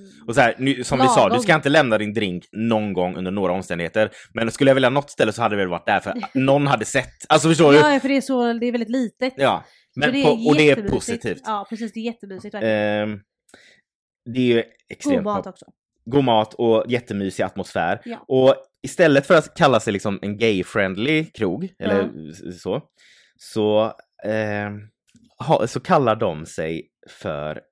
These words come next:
Speaker 1: straight-friendly.
Speaker 2: Ah,
Speaker 1: Förstår du?
Speaker 2: I
Speaker 1: Så att,
Speaker 2: like that.
Speaker 1: ja, så att det, det är liksom inte så här som många andra, så här, "Nej, men vi, vi är gay-friendly."
Speaker 2: Ja,
Speaker 1: De,
Speaker 2: det är
Speaker 1: utan, de,
Speaker 2: väldigt
Speaker 1: deras då, nu ska inte jag ta deras ord, men vad jag antar då är att,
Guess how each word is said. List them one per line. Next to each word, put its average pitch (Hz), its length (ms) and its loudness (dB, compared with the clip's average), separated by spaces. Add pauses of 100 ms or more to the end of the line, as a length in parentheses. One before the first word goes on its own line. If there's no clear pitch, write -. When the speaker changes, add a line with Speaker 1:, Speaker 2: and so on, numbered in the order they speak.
Speaker 1:
straight-friendly. 90 960 -6 (880)
Speaker 2:
Ah, 370 840 -2
Speaker 1:
Förstår 135 220 4
du? 180 160 6
Speaker 2:
I 294 40 -2
Speaker 1:
Så 294 100 4
att, 294 80 6
Speaker 2:
like 427 180 -2 (120)
that. 202 160 -4
Speaker 1:
ja, 165 300 6 (180)
så - 140 0
att 139 100 2
det, 147 400 -10
det 160 100 2
är 170 40 4
liksom 165 260 0
inte 160 100 -4
så 170 60 4
här 107 200 6 (540)
som 156 140 4
många 139 220 4
andra, 107 500 2
så 110 100 -6
här, 107 80 -2
"Nej, 160 140 -4
men 170 120 -2
vi, 185 360 0
vi 185 200 -2
är 175 40 -2
gay-friendly." 143 680 -2
Speaker 2:
Ja, - 60 -4
Speaker 1:
De, 139 160 2
Speaker 2:
det 151 60 0
är 180 40 0
Speaker 1:
utan, - 180 -2
de, 160 260 2 (200)
Speaker 2:
väldigt 139 240 -16
Speaker 1:
deras 151 320 2
då, 117 420 -2
nu 117 80 -14
ska 117 120 -6
inte 110 140 -6
jag 98 140 -8
ta 104 180 -2
deras 104 360 -4
ord, 104 320 -10
men 113 200 -8
vad 113 120 -2
jag 104 80 -2
antar 113 280 -8
då 113 80 -6
är 98 100 -4
att, 92 100 -10